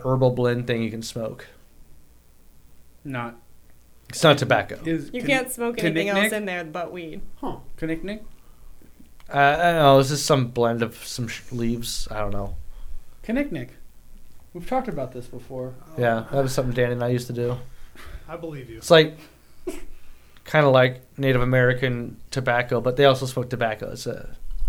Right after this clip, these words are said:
Speaker 1: something else.
Speaker 4: Derek, you just drink a bottle of wine tonight?
Speaker 1: No, no, that was open last night.
Speaker 2: You know what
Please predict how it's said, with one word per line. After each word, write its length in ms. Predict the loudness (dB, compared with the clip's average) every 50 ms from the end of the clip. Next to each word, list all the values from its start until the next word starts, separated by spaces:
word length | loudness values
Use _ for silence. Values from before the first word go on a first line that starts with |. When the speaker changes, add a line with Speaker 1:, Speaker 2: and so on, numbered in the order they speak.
| 2 2 2
Speaker 1:
something 280 | 0 2 2 -2 -4 -4
else. 300 | -4 -6 -6 -6 -10 -12 -12 -12 -14 -12 -8
Speaker 4:
Derek, 280 | -6 -4 -4 -4 -6 -4
you 60 | -4
just 180 | -4 -2 -2
drink 140 | -2 -2 -2
a 60 | -4 -4 -4
bottle 320 | -2 -2 -2 0 -2 -2
of 120 | -4 -4
wine 280 | -6 -6 -6 -6 -6 -8
tonight? 380 | -8 -8 -8 -8 -8 -10 -10 -14 -18 -20 -20 -20 -20 -20 -20 -20 -20 -20 -20 -20 -20 -20 -14 -4
Speaker 1:
No, 440 | 2 4 6 6 6 4 -2 -4 -6 -8 -6 -4 0
no, 260 | 6 8 10 12 12
that 100 | 10 10
was 240 | 8 4 2 2 4
open 280 | 4 4 6 10 10
last 280 | 10 10 10 6 2 0
night. 220 | -4 -6 -6 -6 -8 -10 -14 -18 2 4 6 6 6 2 -2 -8 -6
Speaker 2:
You 80 | -2 0
know 80 | 2
what 80 | 2